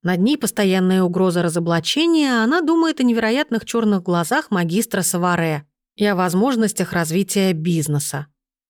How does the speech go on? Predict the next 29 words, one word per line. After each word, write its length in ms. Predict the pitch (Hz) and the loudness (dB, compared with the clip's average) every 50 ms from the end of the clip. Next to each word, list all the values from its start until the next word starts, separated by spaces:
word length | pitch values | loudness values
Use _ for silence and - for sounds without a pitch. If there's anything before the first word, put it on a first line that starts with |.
| _ | _
Еще 300 | - 220 220 208 - 269 | -2 0 0 2 2 2
и 100 | 269 262 | 2 2
место 380 | 233 208 202 214 214 214 - 220 | 4 4 2 2 0 -2 -6 -6
под 200 | 202 208 196 190 | -4 -2 0 0
этот 200 | 190 180 196 180 | 0 0 0 -2
бизнес 380 | 175 175 196 185 180 185 175 - | 0 0 0 2 2 0 -2 -4
присмотрела 760 | - 180 170 - 190 185 180 180 - 175 170 165 165 160 | -4 -6 -4 0 0 0 0 0 0 0 0 2 0 0
аккурат 380 | 160 160 - 180 180 170 160 - | -2 -2 -2 0 0 0 -2 -2
рядом 260 | 170 170 165 165 165 | -2 -2 -2 -2 -4
с 120 | - - - | -4 -2 -2
миссией. 680 | 180 170 156 - - - - 160 156 151 147 - _ _ _ _ _ _ _ _ _ _ _ _ | 0 0 0 -2 -4 -4 -4 -2 -2 -2 -4 -6 _ _ _ _ _ _ _ _ _ _ _ _
Хотелось 500 | - - 220 208 - 311 311 311 285 - | -6 -4 -4 0 0 0 2 2 0 0
сказать 560 | - - - 262 269 240 220 233 214 202 - - | -2 -2 -2 -2 0 0 0 0 0 0 -2 -2
себе, 280 | - 180 170 165 165 | -4 -2 -2 -2 -2
где 340 | 165 185 190 214 277 294 294 | -2 -2 -2 0 2 2 2
логика, 600 | 269 262 269 269 262 226 185 175 165 - - 151 | 2 2 2 2 2 2 0 -2 -4 -4 -4 -2
мозги 540 | 165 196 226 240 208 196 180 190 214 226 214 | 0 0 0 0 0 0 0 0 0 0 0
твои, 300 | - 175 175 165 160 156 | 0 0 0 0 0 -2
где? 460 | 165 156 165 196 202 185 156 147 - _ _ _ _ _ _ _ _ | -2 -2 0 0 0 0 0 -2 -6 _ _ _ _ _ _ _ _
Забиться 560 | - 202 226 247 254 240 294 294 285 - - 202 | -4 0 0 2 2 2 2 0 0 0 0 0
надо 220 | 196 190 180 185 | 2 2 0 -2
в 40 | - | -2
какую-нибудь 680 | - 202 - - 240 226 226 220 220 208 220 208 185 | -4 -4 -2 0 0 2 2 2 2 2 2 0 2
дыру, 360 | 190 233 247 285 294 311 262 | 2 2 2 4 4 2 2
тихо 300 | - - 233 214 - 214 | 0 0 -4 -2 -2 -2
сидеть 400 | 185 - 214 202 254 294 285 - | -2 0 0 0 0 0 0 0
и 40 | 185 | 0
не 140 | 185 214 262 | 0 2 0
отсвечивать. 880 | 285 285 - - 220 220 220 220 208 - - 190 185 175 175 - - | 0 -2 -2 -2 0 2 0 0 -2 -2 -4 -2 -4 -4 -6 -8 -16